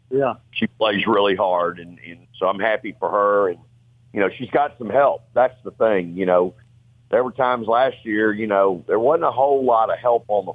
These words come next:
Speaker 2: floor, and I think about this team this year, we've, we've probably got a few more weapons, you
Speaker 1: Mm,
Speaker 2: know.
Speaker 1: no kidding.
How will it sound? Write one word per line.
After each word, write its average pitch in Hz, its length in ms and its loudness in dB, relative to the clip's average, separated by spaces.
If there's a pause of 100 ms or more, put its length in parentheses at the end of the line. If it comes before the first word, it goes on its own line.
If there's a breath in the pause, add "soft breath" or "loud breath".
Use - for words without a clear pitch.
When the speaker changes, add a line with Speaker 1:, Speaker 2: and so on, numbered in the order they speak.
Speaker 2:
floor, 127 300 4
and 98 100 0
I 92 60 0
think 131 300 -8
about 101 320 0 (180)
this 123 240 -2 (140)
team 110 240 -4
this 117 160 0 (100)
year, 98 220 2
we've, 117 180 0 (460)
we've 113 160 -2
probably 139 320 -2
got 117 260 0
a 98 60 -2
few 135 200 -12
more 110 280 -2
weapons, 90 520 -2 (600)
you 135 60 -14
Speaker 1:
Mm, 95 160 -4
Speaker 2:
know. 87 260 2
Speaker 1:
no 127 160 2
kidding. 113 440 -4